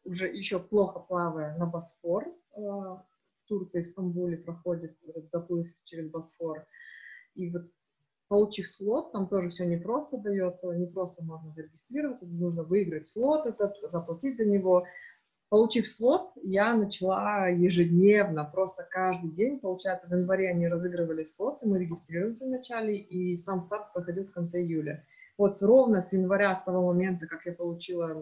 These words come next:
а, возможность там плыть, по момент старта я каждый день ходила в бассейн, а иногда даже два раза в день, чтобы просто добить это плавание для того, чтобы себя комфортно чувствовать. И когда случился Босфор, эм,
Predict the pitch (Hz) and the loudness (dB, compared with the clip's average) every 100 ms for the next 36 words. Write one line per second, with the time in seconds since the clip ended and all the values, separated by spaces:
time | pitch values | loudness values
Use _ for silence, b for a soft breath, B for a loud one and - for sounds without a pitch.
0 | 143 _ 170 160 - 170 175 175 165 156 | -12 _ -18 -16 -6 -2 0 0 -2 -8
1 | - _ _ _ - 165 151 185 311 - | -16 _ _ _ -8 -6 -2 2 2 0
2 | - b b b b _ 196 190 175 170 | -12 b b b b _ 4 8 6 4
3 | - _ - 170 175 180 170 - _ 202 | -6 _ -2 2 4 2 -2 -8 _ -2
4 | 269 233 170 165 196 190 180 160 180 214 | 0 0 -2 -2 -2 -2 -2 0 2 0
5 | 196 170 180 170 165 160 - 160 156 165 | 0 0 2 2 -2 -6 -6 -6 -2 2
6 | 180 196 202 175 160 175 185 170 160 156 | 4 6 4 2 0 2 2 2 -2 -6
7 | - 170 185 - 175 - 214 226 196 165 | -4 -2 -2 -6 -12 0 0 0 -2 0
8 | 170 180 165 160 - 190 269 247 196 175 | 0 -2 -6 -10 -2 0 2 2 2 0
9 | B B - 175 180 202 - - 190 185 | B B -8 2 2 2 -6 -6 -4 -4
10 | 170 170 180 175 165 156 - 180 170 - | -6 -4 -4 -2 -4 -6 -10 -8 -8 -12
11 | 143 151 B B B B B 208 214 208 | -16 -18 B B B B B 0 4 6
12 | 226 226 226 214 233 226 196 202 - 262 | 4 2 -4 0 0 2 0 0 0 2
13 | 311 370 320 202 190 185 180 175 175 170 | 2 2 -2 -4 -4 -2 -2 0 0 -2
14 | - | -6